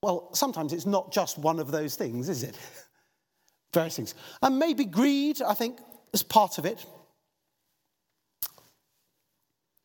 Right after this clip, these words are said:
I, I struggle to see it's the whole of it, but we're told it's a part of it.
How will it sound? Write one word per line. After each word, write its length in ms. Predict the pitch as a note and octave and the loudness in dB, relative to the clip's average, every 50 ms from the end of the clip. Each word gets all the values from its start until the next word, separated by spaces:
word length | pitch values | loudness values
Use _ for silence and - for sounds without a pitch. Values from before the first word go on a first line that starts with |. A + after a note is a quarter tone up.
| _ _ _ _ _ _ _ _ _ _ _ _ _ _ _ _ _ _ _ - _ _ _ _ _ _ _ _ _ _ | _ _ _ _ _ _ _ _ _ _ _ _ _ _ _ _ _ _ _ -20 _ _ _ _ _ _ _ _ _ _
I, 100 | D#3+ F3+ - | -2 0 2
I 100 | - G3+ | 2 0
struggle 460 | G#3 - - - E4+ D#4+ E4 G4 F#4+ E4+ | 0 0 0 2 2 2 2 0 -4 -2
to 140 | - D4 | -4 -4
see 200 | A#3+ - - D4+ | -4 0 0 0
it's 280 | C4+ B3+ - - - - | 0 -2 -6 -8 -8 -8
the 140 | - - G3+ | 0 0 0
whole 280 | - - D4 A#3 F3+ | 4 4 2 2 2
of 100 | C#3 B2 | -4 -6
it, 200 | B2+ C#3 D3+ - - - - - _ _ _ _ _ _ _ _ _ _ _ _ _ _ _ _ _ _ _ _ _ _ _ _ _ | -8 -8 -8 -10 -14 -20 -20 -20 _ _ _ _ _ _ _ _ _ _ _ _ _ _ _ _ _ _ _ _ _ _ _ _ _
but 120 | A3 G#3 | 0 0
we're 100 | G#3 G#3 | 0 -2
told 300 | F#3+ - - C4 B3 - | -4 0 0 0 0 0
it's 160 | A3+ G#3 E3+ | -6 -6 -6
a 40 | F#3 | -8
part 300 | - - - F3 D#3+ D#3 | -2 2 4 4 4 2
of 80 | D3 D3 | 0 -4
it. 120 | G3 A3+ | -6 -6